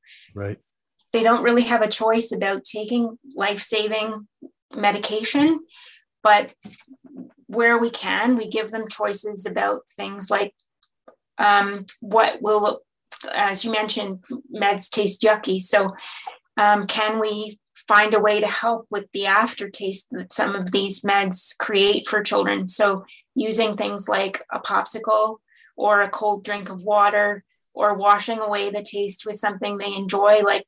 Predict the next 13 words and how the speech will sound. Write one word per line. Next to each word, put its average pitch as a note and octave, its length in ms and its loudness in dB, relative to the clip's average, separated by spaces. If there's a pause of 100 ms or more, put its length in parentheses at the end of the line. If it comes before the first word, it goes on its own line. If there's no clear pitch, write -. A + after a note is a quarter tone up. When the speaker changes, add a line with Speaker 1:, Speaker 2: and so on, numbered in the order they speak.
(140)
Speaker 2:
chocolate - 380 -6
milk, G3+ 440 2
as - 180 -10
an G3+ 120 -8
example, G3 720 0 (300)
Speaker 1:
Right. - 240 -8
Speaker 2:
um, G#3 420 -2 (180)
can A3 180 2
help G#3 440 4 (300)
children G#3 320 2
be G#3 120 -2
more F#3+ 220 2
compliant G3+ 680 0